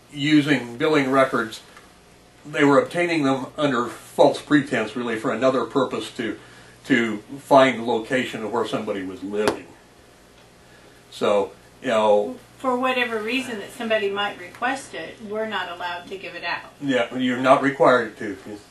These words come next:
Speaker 1: The, the,
Speaker 2: We're not allowed to
Speaker 1: yeah,
Speaker 2: anymore.
Speaker 1: the, the, yeah, the language is very specific that you do, do not have to, you do not give it out.
Speaker 2: Mm-hmm. Okay.
Speaker 1: Yeah.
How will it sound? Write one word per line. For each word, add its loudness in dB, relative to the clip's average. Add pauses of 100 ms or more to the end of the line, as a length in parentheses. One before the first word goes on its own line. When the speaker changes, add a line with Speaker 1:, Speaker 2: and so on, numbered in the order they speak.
(140)
Speaker 1:
The, -8 (160)
the, -8
Speaker 2:
We're 0
not 0
allowed 2
to -10
Speaker 1:
yeah, 2
Speaker 2:
anymore. -10
Speaker 1:
the, 4
the, 2
yeah, 6
the 0
language 4
is 0
very 6
specific 0
that -4
you -4
do, -2
do 2
not 4
have 2
to, 0 (140)
you -6
do 2
not 2
give -2
it 0
out. -4
Speaker 2:
Mm-hmm. -20
Okay. -8
Speaker 1:
Yeah. -6